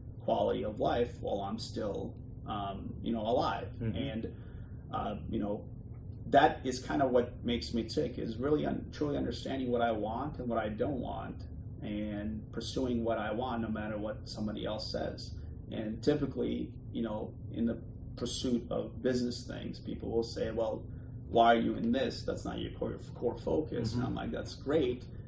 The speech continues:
Speaker 1: My core focus is not having just a large bank account. My core focus is the experience that I have building something that I consider valuable or that I consider to have purpose,
Speaker 2: Mm-hmm.
Speaker 1: and then bringing others along,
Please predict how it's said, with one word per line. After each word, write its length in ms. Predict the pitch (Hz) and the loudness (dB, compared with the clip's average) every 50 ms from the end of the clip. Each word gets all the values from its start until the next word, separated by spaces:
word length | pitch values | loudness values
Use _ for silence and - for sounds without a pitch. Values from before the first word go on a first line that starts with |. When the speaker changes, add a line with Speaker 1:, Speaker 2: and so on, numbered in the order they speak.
| - - - | -10 -6 -4
Speaker 1:
My 140 | - 113 | -2 -2
core 220 | 117 - 131 135 117 | -2 0 0 0 2
focus 400 | - - - - - - - - | 2 2 2 2 2 0 -4 -4
is 100 | 117 117 | -4 -2
not 240 | 113 113 113 113 113 | -2 -2 -2 -2 -2
having 400 | - 113 110 107 110 107 110 113 | -2 -2 -2 0 -2 -4 -4 -4
just 260 | 113 - - - - - - | -6 -6 -8 -8 -10 -4 -2
a 40 | 110 | -2
large 400 | 107 113 110 113 113 110 - - | 0 0 0 0 0 -2 -2 -2
bank 240 | 123 120 123 123 | -2 -2 -2 -4
account. 300 | - - - 117 - - - - - - | -6 -8 -8 -8 -8 -8 -10 -10 -10 -8
My 160 | 113 113 113 | -6 -6 -6
core 220 | - - 120 117 | 0 2 2 2
focus 460 | - - 120 117 117 - - - - | 2 2 0 0 0 -2 -6 -6 -6
is 140 | 107 95 107 | -6 -6 -4
the 80 | 107 117 | -2 -2
experience 720 | 113 113 - - - 131 123 123 117 113 - 104 101 - | -2 -4 -6 -6 -6 -4 -2 -2 -2 -2 -4 -6 -8 -8
that 160 | - - - | -6 -6 -4
I 140 | - - 104 - | -4 -4 -4 -2
have 400 | 110 196 190 - 104 - - - - - - - - - - - - - - | -2 -2 -2 -2 -2 -4 -6 -6 -8 -8 -8 -8 -8 -10 -10 -10 -8 -6 2
building 380 | 127 127 120 117 113 117 117 117 | 6 6 8 8 6 4 0 0
something 520 | - - 113 113 117 - - 110 110 113 107 | -2 -2 -2 -2 -2 -2 -2 -2 -2 0 0
that 100 | 113 113 | 2 2
I 160 | 110 113 117 | 2 2 2
consider 460 | 117 - 117 - - 120 117 113 113 | 0 -2 -4 -4 -2 -2 -2 -2 0
valuable 800 | - 113 113 113 107 110 117 117 107 107 113 110 110 110 117 - - | 0 2 2 4 4 2 0 0 0 0 -2 -2 -2 -2 -4 -4 -4
or 440 | 95 113 113 110 104 107 113 113 - | -2 -2 -2 -2 -2 -2 -4 -4 -4
that 120 | - 117 113 | -2 0 0
I 100 | 113 113 | 2 0
consider 380 | 117 120 113 - - 117 113 113 | 0 -2 -4 -4 -2 -2 -2 -2
to 100 | - 117 | -4 -6
have 340 | - - - 104 104 104 - - - | -6 -4 -4 -2 -2 -4 -6 -8 0
purpose, 500 | - 165 165 - - - - - - - - - - - - 131 | 2 4 4 4 2 -2 -6 -6 -8 -8 -10 -10 -10 -8 -6 -4
Speaker 2:
Mm-hmm. 120 | 113 - | -2 0
Speaker 1:
and 100 | 113 107 | 0 2
then 160 | 113 110 104 | 2 2 2
bringing 420 | 104 117 113 113 113 113 113 117 117 | 2 2 4 4 2 2 2 0 0
others 480 | 117 117 123 - - 107 - - - - - | 2 2 2 2 0 -2 -4 -6 -8 -6 -4
along, 440 | 110 110 120 123 123 127 120 117 | -2 0 0 2 2 2 0 -2